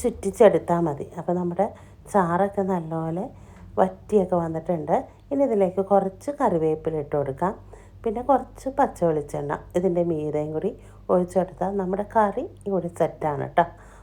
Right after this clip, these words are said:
അടിപൊളി ടേസ്റ്റാണ്. ഇരിക്കും തോറും ഈ മീൻകറി കൂട്ടാൻ നല്ല ടേസ്റ്റാണ്. നമ്മൾ എന്താ കല്യാണത്തിനൊക്കെ തലേ ദിവസം വറ്റിച്ച് വെക്കുമല്ലോ, അതേ രീതിയിൽ. അപ്പം നല്ല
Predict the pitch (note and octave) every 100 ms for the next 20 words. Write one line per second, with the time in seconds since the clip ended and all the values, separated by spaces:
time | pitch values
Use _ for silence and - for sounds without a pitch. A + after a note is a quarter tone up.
0 | - - E3+ - - G3 F#3 F#3+ F#3+ F3+
1 | E3+ - G3+ F3 F3 C4 - - - G#3+
2 | G3+ - G#3+ G#3 G#3 A#3 A#3+ G3 G3+ F#3+
3 | F3+ F#3+ F#3+ F3+ F3 F3+ F#3+ - - -
4 | F#3 F#3 F#3+ G3 G#3 F3 D#3 - F#3 D#3
5 | F3+ - - - - - G#3 G3+ G#3 G#3+
6 | G#3+ - G3 G3 G3+ G3 G3 G#3 G3 F#3+
7 | F#3+ F#3+ G3 G3+ G3+ G3+ G3+ - G3 G#3
8 | G#3 G#3+ G3+ G#3 G#3 G3+ G3 F#3 F#3 F3
9 | G3 F3 D#3+ D3+ D3+ - - - - F3+
10 | F3+ F#3 F#3 F#3 D3+ D3 C#3 - - -
11 | - - G#3 F#3 F3